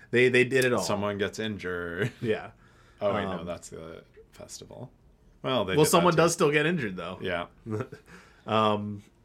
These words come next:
Speaker 1: but yeah, it's a really, really, really good show, and I'm super happy that it's, that I get to see it in anime form. Um, but the, uh, the next one that we have here,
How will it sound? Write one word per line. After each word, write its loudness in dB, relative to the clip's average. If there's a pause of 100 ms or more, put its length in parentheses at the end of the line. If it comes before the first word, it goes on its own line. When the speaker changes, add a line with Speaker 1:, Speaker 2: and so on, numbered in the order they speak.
Speaker 1:
but 2
yeah, 4
it's -4
a 2
really, 2
really, 2
really -2
good -8
show, -6
and -8
I'm -10
super -6
happy -6
that -6
it's, -8
that -8
I -6
get -10
to -12
see -8
it -8 (220)
in -12
anime -14
form. -14 (600)
Um, -6 (640)
but 0
the, 2
uh, 0
the -2
next -4
one -2
that -4
we -4
have -8
here, -2